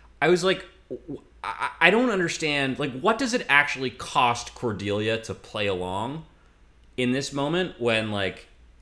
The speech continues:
Lear's stepping down? It reads to me almost like an awkward wedding, or the wedding of someone that, like, maybe you don't really like that much, but, y-, you know, it's, like, some family member that,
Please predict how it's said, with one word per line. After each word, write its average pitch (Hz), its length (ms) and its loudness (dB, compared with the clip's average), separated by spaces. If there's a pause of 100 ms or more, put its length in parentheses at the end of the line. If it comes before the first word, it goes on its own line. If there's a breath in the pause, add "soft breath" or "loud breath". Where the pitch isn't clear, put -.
(260)
Lear's 151 520 4
stepping 135 420 0
down? 90 560 -4 (960)
It 185 180 6
reads 226 400 4
to 202 80 6
me 151 560 2 (280 loud breath)
almost 139 400 4
like 117 180 4
an 113 80 -2
awkward 107 480 -2
wedding, 110 540 -4 (260 soft breath)
or 95 360 -4 (600)
the 127 80 0
wedding 135 340 6
of 110 80 -4
someone 120 440 0
that, 104 160 -2
like, 92 180 -4
maybe 104 260 -4
you 101 120 -4
don't 92 320 -6
really 107 220 -4
like 107 320 -4
that 101 180 -4
much, 98 540 -6 (140)
but, 95 360 -2 (400)
y-, 80 60 -20
you 82 580 -10
know, 90 140 -2
it's, 90 120 -8
like, 104 140 -4
some 113 140 -4
family 104 340 -2
member 95 520 0
that, 90 280 -4